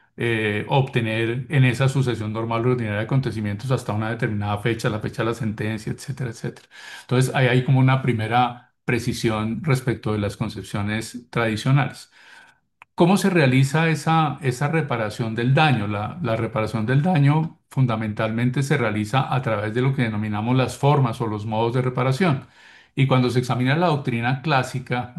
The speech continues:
y aquí hablo, por ejemplo, de los hermanos Massot y Tonk, eh, pues se dice, hay como dos formas básicas de reparar.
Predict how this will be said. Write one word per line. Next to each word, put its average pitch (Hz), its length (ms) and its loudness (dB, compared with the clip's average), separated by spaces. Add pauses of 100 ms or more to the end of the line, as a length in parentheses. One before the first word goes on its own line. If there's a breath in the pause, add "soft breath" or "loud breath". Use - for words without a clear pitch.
y 170 120 -6
aquí 110 320 -2
hablo, 113 280 0
por 135 140 -2
ejemplo, 107 260 -2
de 120 60 0
los 120 120 0
hermanos 107 420 -2
Massot 113 440 -2
y 113 120 -2
Tonk, 120 400 -2 (540 soft breath)
eh, 123 380 2
pues 135 140 4
se 127 80 4
dice, 135 580 2
hay 139 420 2
como 135 220 2
dos 139 280 4
formas 139 340 2
básicas 135 400 -2
de 117 80 -8
reparar. 107 500 -6